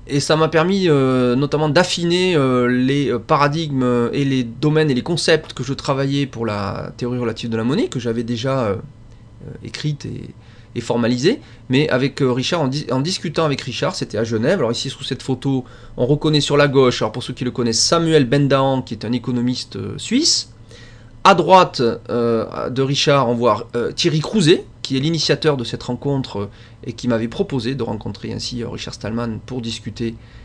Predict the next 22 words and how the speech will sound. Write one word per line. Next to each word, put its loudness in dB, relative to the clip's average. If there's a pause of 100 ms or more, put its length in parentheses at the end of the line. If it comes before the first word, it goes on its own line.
(200)
euh, -10
de -4
ces -4
aspects, -2
qui -8
avait, -6
euh, -8 (840)
euh, -14 (760)
très 0
vite -2
vu -4
le 0
lien 2
finalement -6
qu'il -8
y 0
avait, -4 (560)
qui -18
pouvait 0
y 2
avoir 0
entre -6